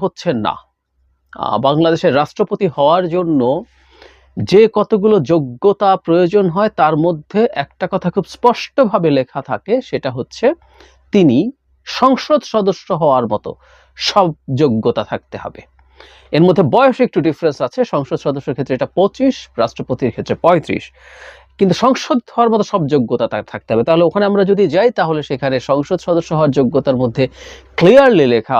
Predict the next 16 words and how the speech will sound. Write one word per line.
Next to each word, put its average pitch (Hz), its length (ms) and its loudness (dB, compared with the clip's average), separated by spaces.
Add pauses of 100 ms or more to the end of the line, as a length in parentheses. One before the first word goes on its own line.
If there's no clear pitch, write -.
আছে, - 240 -8
কেউ 143 300 0
যদি 113 400 0
বিদেশি 127 560 -2
কোনো, 143 520 -2 (220)
অন্য 160 280 4
কোনো 139 200 0
দেশের 120 200 -2
নাগরিকত্ব 147 720 0
গ্রহণ 160 360 2
করেন, 294 380 0
তাহলে 120 340 -6
তার 262 220 0 (1080)
সংসদ 160 440 -4
সদস্য 117 360 -4
হওয়ার 117 280 -2